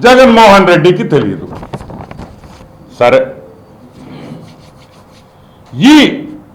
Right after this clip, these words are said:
క్యారమల్ ఏషియా అనే కంపెనీ జగతి పబ్లికేషన్స్ లో డెబ్బై పర్సెంట్ షేర్ ఉంది. ఈ క్యారమల్ ఏషియా అనే కంపెనీ అంటే మూడో కంపెనీ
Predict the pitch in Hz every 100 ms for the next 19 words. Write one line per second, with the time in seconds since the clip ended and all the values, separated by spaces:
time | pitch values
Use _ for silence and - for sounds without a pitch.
0 | _ _ - - - - 170 220 285 277
1 | 254 226 214 202 160 - - - - -
2 | - - - - - - 170 220 - 202
3 | 233 277 262 185 - - - - - -
4 | 110 202 247 285 294 285 262 262 262 262
5 | 254 233 254 240 254 269 262 247 - 294
6 | 285 277 269 269 277 277 262 269 269 262
7 | 269 277 277 262 233 - - - - -
8 | - _ _ _ _ _ - - - -
9 | - - - - 156 262 320 269 277 277
10 | 277 254 254 254 247 226 226 214 214 233
11 | 254 233 226 262 196 190 262 285 262 269
12 | 220 233 277 262